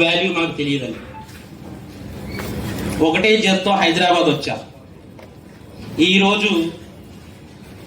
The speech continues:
పది పదిహేను సంవత్సరాల తర్వాత మీలాంటి మిత్రుల్ని వెయ్యి మందిని పోగు చేసుకున్నా. చాలు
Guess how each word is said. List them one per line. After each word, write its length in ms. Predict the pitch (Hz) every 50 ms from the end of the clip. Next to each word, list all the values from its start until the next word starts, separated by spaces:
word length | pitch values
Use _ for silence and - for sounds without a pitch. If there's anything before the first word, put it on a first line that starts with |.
| - -
పది 160 | 165 170 196 190 190
పదిహేను 300 | 180 175 185 185 185 175 -
సంవత్సరాల 360 | 180 180 185 - 196 190 180 180 165
తర్వాత 340 | 160 160 165 160 156 - 139 127 104 101 - - - - - - - - - - - - - -
మీలాంటి 380 | 160 190 214 220 214 214 208 220 196 196
మిత్రుల్ని 360 | 196 196 214 214 208 202 165 170
వెయ్యి 180 | 185 214 247 269 254
మందిని 260 | 262 269 294 269 277 269 247
పోగు 180 | 240 226 226 220 208
చేసుకున్నా. 340 | 196 190 - - 147 - - - - - - - - - - - - - - - - - - - - - - - - - - - - - - - - - - - - - - - - - - - - - - - - - - - - - - - - - - - - -
చాలు 260 | 208 208 220 240 247